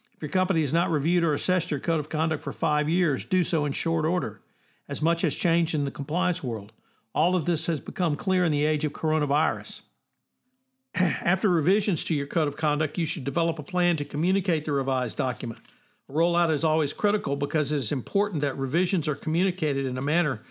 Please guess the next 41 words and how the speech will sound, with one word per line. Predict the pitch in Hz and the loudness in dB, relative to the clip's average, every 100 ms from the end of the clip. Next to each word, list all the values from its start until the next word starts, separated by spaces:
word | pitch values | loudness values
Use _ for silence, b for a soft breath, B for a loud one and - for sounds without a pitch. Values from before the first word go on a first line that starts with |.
| B B B | B B B
which | 165 | -4
is, | 147 135 | -4 -4
encourages | 120 - 196 185 165 139 | -6 0 2 2 0 -2
employees | 131 175 175 156 | -2 0 0 0
to | 143 | 0
review | 135 131 165 | 0 0 0
and | 156 | 2
use | 151 190 | 2 2
the | 175 | 0
code | - 156 | -2 -2
of | 127 | -2
conduct | - 143 143 139 | -2 -2 -2 -2
on | 147 131 | -4 -2
an | 143 | 0
ongoing | 147 160 165 151 | 0 0 0 0
basis. | 143 165 165 - - - b b b b | 0 0 0 -6 -12 -16 b b b b
Your | 160 | -8
company | - 180 175 175 | 0 0 2 0
should | - 147 | 0 0
use | 160 113 | 0 -2
the | 131 | -2
full | - 185 | 0 0
panoply | 170 180 185 185 180 143 | 0 0 0 0 0 -2
of | 139 | -2
tools | - 196 180 139 - B B B | 2 2 4 0 -4 B B B
available | 131 170 165 139 | -2 0 0 -2
to | 123 214 196 | 0 2 2
it | 156 | 0
to | - | -2
publicize | 180 185 147 196 170 143 | 0 0 0 0 0 0
the | 139 | -2
revised | 139 147 151 151 | 0 0 0 0
code | - 160 | 0 -2
of | 143 | -2
conduct. | - 165 160 120 - _ _ _ _ _ _ _ - - | -4 -2 -2 -4 -10 _ _ _ _ _ _ _ -20 -10
This | 160 | -6
can | - 160 | -2 0
include | 147 170 156 | 0 0 2
a | |
multimedia | 147 147 147 143 156 180 180 | 2 0 0 0 2 2 2
approach, | 180 190 185 180 | 0 0 0 0